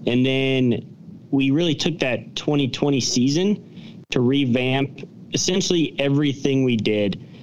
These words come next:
So we reached out to all the old commanders, we reached out to the alumni, and just tried to figure out, you know, why we do what we do. And with that came a revamp of our syllabus, how we hire, and the eight position. So we're back to our roots,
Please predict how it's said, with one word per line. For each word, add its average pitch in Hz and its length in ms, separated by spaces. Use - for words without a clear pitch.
So - 160
we 127 140
reached 135 300
out 135 180
to 131 100
all 123 160
the 127 120
old 117 200
commanders, 120 640
we 117 100
reached 120 280
out 123 160
to - 60
the 123 80
alumni, 123 500
and 120 280
just 151 220
tried 208 180
to - 60
figure 147 240
out, 147 180
you 127 100
know, 120 120
why 110 320
we 120 140
do 113 280
what 113 220
we 117 120
do. 117 460
And 117 200
with 135 180
that 131 300
came 127 340
a 101 100
revamp 123 520
of 117 100
our 113 120
syllabus, 139 640
how - 220
we 117 120
hire, 123 460
and 123 480
the 131 120
eight - 200
position. 113 420
So 123 540
we're 135 200
back 127 360
to 143 120
our 135 80
roots, 147 480